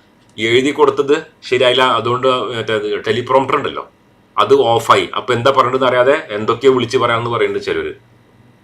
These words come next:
അതാ ഞാൻ നിങ്ങളോട് നേരത്തെ പറഞ്ഞത്, ഈ മോദി പറയുന്ന സംഗതിയൊക്കെ ഉണ്ടല്ലോ, ഇത് മോദി, മോദിയുടെ ബാക്കിൽ വലിയൊരു ടീമുണ്ട്, പത്ത് രണ്ടായിരം ആൾക്കാരുടെ ഒരു ടീമുണ്ട്, അവര് കൊടുക്കുന്നതാണ്,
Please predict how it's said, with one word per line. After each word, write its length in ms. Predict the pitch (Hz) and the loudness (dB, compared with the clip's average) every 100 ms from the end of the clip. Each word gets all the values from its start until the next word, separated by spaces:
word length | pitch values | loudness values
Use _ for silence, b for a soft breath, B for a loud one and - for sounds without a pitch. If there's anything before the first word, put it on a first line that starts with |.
| _ _ - - | _ _ -14 -8
അതാ 160 | 101 | -4
ഞാൻ 180 | 123 135 | 0 0
നിങ്ങളോട് 300 | 127 131 139 | 4 6 6
നേരത്തെ 260 | 107 104 123 | 4 0 0
പറഞ്ഞത്, 480 | 123 107 95 80 - b b - | 0 0 -4 -8 -12 b b -12
ഈ 60 | 104 | -10
മോദി 480 | 101 101 113 131 - | -2 0 2 2 2
പറയുന്ന 300 | 120 110 131 | 4 4 2
സംഗതിയൊക്കെ 560 | 135 123 113 120 135 135 | 0 -2 0 2 4 4
ഉണ്ടല്ലോ, 420 | 131 104 78 - b b b - | 0 -2 -6 -10 b b b -10
ഇത് 480 | 107 131 139 147 - _ _ _ - | -2 4 6 4 0 _ _ _ -14
മോദി, 580 | 104 120 127 139 147 143 - | -4 0 2 2 0 -6 -10
മോദിയുടെ 420 | 139 104 117 139 143 | -8 -4 2 4 4
ബാക്കിൽ 280 | 127 135 | 2 0
വലിയൊരു 380 | 127 123 127 143 | -2 -2 0 -2
ടീമുണ്ട്, 760 | 123 - 147 165 175 165 123 82 _ _ _ _ 113 | -2 -4 -2 0 2 2 0 -6 _ _ _ _ 2
പത്ത് 280 | 117 - | 2 4
രണ്ടായിരം 360 | 139 139 143 151 | 4 6 4 6
ആൾക്കാരുടെ 300 | 139 139 143 | 4 4 4
ഒരു 100 | 135 123 | 2 -2
ടീമുണ്ട്, 300 | 117 117 104 - | -2 0 0 0
അവര് 440 | 110 120 120 156 | 2 4 4 2
കൊടുക്കുന്നതാണ്, 720 | 165 175 147 151 139 120 82 | 4 2 2 0 0 0 -2